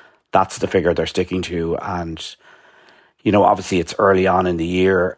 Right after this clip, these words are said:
um, so they haven't upgraded any of their forecasts. And, uh, at the moment, you know, it's, it's, it's very difficult to get any information out, out of them just on,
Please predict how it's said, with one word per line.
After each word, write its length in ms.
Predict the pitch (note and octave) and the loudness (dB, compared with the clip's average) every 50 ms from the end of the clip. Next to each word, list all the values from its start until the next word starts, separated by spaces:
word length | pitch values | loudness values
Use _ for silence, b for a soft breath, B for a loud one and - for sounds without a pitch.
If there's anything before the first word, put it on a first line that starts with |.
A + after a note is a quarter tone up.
| _ _ | _ _
um, 600 | F2+ F2+ F2 E2 E2 E2 E2 E2 D#2+ - - - _ _ _ _ _ _ - - | -6 -2 0 0 0 0 -2 -4 -8 -10 -14 -18 _ _ _ _ _ _ -20 -16
so 140 | - - F#2+ | -4 -2 0
they 100 | E2+ E2+ | 2 2
haven't 280 | E2 F#2 E2+ F2 F2 - | 2 2 2 0 0 0
upgraded 640 | - G2 E2+ - - F2 F2 F2 F2+ E2+ E2+ D#2+ - | 0 0 -2 0 0 0 2 2 2 2 0 -2 -2
any 220 | - F2+ E2+ E2 | -2 -2 -2 -4
of 60 | D#2+ | -4
their 120 | D#2 D#2+ D2+ | -6 -10 -10
forecasts. 960 | - - F2+ F2 E2+ - - F2+ E2 E2+ - - - - - - - - - - | -2 0 2 2 2 2 -2 -4 -4 -4 -8 -10 -16 -20 -18 -14 -12 -12 -10 -6
And, 420 | - F#2 F2+ F2 F2 F2 F2 - - | -4 -4 -2 -2 -4 -6 -8 -6 -4
uh, 360 | - F2 E2+ C#2+ C#2+ B1+ - - - - - - - | -4 -2 -2 -4 -4 -6 -6 -8 -12 -16 -14 -6 -4
at 160 | E2 - - | -4 -2 0
the 60 | G#2 | 0
moment, 580 | F2+ G2 G2+ F#2+ G2 F#2 F2 - - - - - | 2 4 4 4 2 0 -2 -4 -8 -10 -12 -12
you 140 | - F#2 F#2 | -8 -4 -2
know, 160 | F2+ F2 E2+ | -2 -2 -2
it's, 160 | E2 - - | -4 -6 -8
it's, 180 | - G#2 - - | -10 -8 -10 -8
it's 140 | - G2 - | -8 -8 -4
very 160 | - E2+ E2+ | -2 -2 -2
difficult 320 | D#2 E2+ E2+ - - E2+ - | 0 -2 -4 -4 -6 -6 -6
to 60 | - | -6
get 180 | - F2+ F2 F2 | -4 -2 0 0
any 180 | E2+ E2+ E2+ | 0 0 -2
information 560 | F2 E2+ - - E2+ E2 E2 - - E2 - - - _ _ | -2 -4 -4 -4 -4 -2 -2 -2 -4 -4 -6 -8 -10 _ _
out, 240 | - F2+ F#2+ G2+ - - | 0 2 2 2 2 0
out 160 | - F2 G2 | 2 4 4
of 80 | G#2 F#2+ | 4 4
them 240 | F#2 E2+ D#2+ E2 D#2+ | 2 0 -2 -2 -6
just 280 | - E2 - - - - | -6 -8 -8 -6 -8 -4
on, 580 | - F2 F2+ E2+ E2+ D#2+ E2 E2 E2 - - | -2 0 0 0 -2 -2 -4 -6 -8 -10 -12